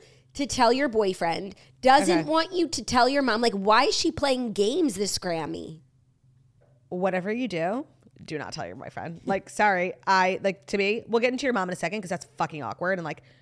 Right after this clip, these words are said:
Speaker 2: you'll have to figure out whatever, but, like, literally don't tell your boyfriend. Like, I think you can, like, keep this close to the vest. I don't think you need a lawyer.
Speaker 1: Yeah, and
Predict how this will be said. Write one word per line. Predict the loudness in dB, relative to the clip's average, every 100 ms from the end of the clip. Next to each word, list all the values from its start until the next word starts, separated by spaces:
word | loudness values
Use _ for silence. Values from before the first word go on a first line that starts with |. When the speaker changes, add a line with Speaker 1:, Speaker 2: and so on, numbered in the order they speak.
| _
Speaker 2:
you'll | -2
have | -2
to | -2
figure | -4 -2
out | -2 -4 _
whatever, | -8 -4 -2 0
but, | 0 -4 _ _ _
like, | -12 -12 -10
literally | -8 -6 -4
don't | -6 -8
tell | -8
your | -8
boyfriend. | -10 -10 -10
Like, | -8
I | -6
think | -8
you | -10
can, | -10
like, | -10 -10
keep | -10 -10
this | -10 -8
close | -8 -8
to | -6
the |
vest. | -6 -8 -20 _
I | -2
don't | -2
think | -2 -2
you |
need | -2 -2
a |
lawyer. | -4 -4 -6 -12 -16 _ _ -20 -20 -20 -8
Speaker 1:
Yeah, | -2 -2 -2
and | -4 -2 -4 -6 -12